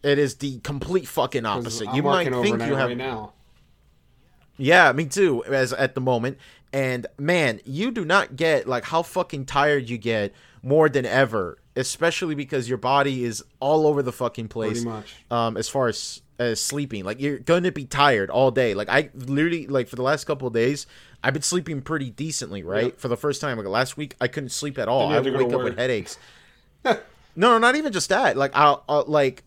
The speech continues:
Speaker 1: last week, I would go to bed, wake up around, like, four hours of sleep with a massive fucking
Speaker 2: Yep.
Speaker 1: headache 'cause I'm not getting enough sleep. And then later, I'll, I'd just be with this headache all day. Now, I get home and I go to bed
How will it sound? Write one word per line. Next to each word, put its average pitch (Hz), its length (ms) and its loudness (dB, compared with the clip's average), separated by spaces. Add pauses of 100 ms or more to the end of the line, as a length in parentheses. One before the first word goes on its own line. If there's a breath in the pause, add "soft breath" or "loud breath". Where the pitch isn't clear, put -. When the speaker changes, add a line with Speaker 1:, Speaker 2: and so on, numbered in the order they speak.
Speaker 1:
last 156 420 4
week, 175 300 -6
I 131 100 4
would 123 140 0
go 143 140 2
to 165 80 -2
bed, 127 420 0 (400 soft breath)
wake 147 300 2
up 175 120 0
around, 151 220 -2
like, 135 180 -4
four 147 400 0
hours 151 300 2
of 131 60 -6
sleep 123 380 -4
with 113 140 -6
a 117 60 -6
massive 127 480 -2
fucking 135 320 -4
Speaker 2:
Yep. 123 60 -6
Speaker 1:
headache 113 400 -2 (180 soft breath)
'cause 123 140 -6
I'm 135 60 0
not 147 60 -4
getting 151 200 2
enough 139 200 0
sleep. 170 380 -4 (420 soft breath)
And 143 360 2 (100)
then 151 180 2
later, 156 240 2
I'll, 135 240 2
I'd 139 120 0
just - 180 -8
be 127 300 -10
with 131 160 -2
this 127 160 -6
headache 139 340 0
all 123 220 2
day. 110 340 2 (240 loud breath)
Now, 156 600 8
I 135 100 2
get 143 240 2
home 156 380 0
and 117 80 -4
I 127 40 -4
go 151 140 2
to 127 60 0
bed 135 460 4